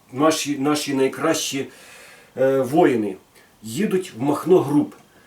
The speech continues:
Махно Груп знає, як ними розпорядитися.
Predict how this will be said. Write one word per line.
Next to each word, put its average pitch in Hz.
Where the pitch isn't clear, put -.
Махно 180
Груп 180
знає, 330
як 190
ними 151
розпорядитися. 139